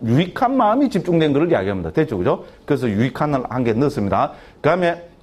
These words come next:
한 끝으로 됨, 이거를 뭡니까? 하나의 대상에 집중된 상태, 요렇게 정의했습니다. 그렇죠, 그죠? 그래서 이 대상이 뭐냐를 가지고 우리 청정도론 정품은 뭡니까? 전개해 갑니다. 그죠? 그래서 대상을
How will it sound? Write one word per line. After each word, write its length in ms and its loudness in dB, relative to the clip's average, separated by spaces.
한 340 -2
끝으로 360 2
됨, 260 -2
이거를 260 2
뭡니까? 240 -2
하나의 640 -2
대상에 420 -2
집중된 380 -2
상태, 320 -2
요렇게 500 0
정의했습니다. 800 -2
그렇죠, 260 0
그죠? 200 0
그래서 200 0
이 180 0
대상이 500 0
뭐냐를 760 2
가지고 680 0
우리 240 -4
청정도론 640 0
정품은 460 0
뭡니까? 440 -2
전개해 340 2
갑니다. 260 0
그죠? 260 0
그래서 200 -2
대상을 640 0